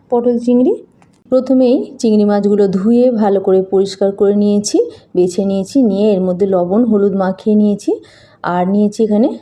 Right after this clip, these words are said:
টমেটো কুচি, নিয়েছি পেঁয়াজ কুচি, নিয়েছি এখানে পটল। পটলটা অর্ধেকটা করে খোলা এইভাবে রেখে রেখে গোল গোল করে কেটে নিয়েছি। আর আলুটাও ঠিক এইভাবে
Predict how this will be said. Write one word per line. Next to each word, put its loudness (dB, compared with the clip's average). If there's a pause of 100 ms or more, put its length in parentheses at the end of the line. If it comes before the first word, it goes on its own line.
টমেটো -2
কুচি, -2 (300)
নিয়েছি 0
পেঁয়াজ -2
কুচি, -2 (1160)
নিয়েছি 0
এখানে 0 (140)
পটল। 0
পটলটা 0
অর্ধেকটা -2
করে 0
খোলা -2
এইভাবে 0
রেখে -2
রেখে 0
গোল 0
গোল 2
করে 0 (300)
কেটে 0
নিয়েছি। -2 (600)
আর -2 (100)
আলুটাও 0
ঠিক -2
এইভাবে 0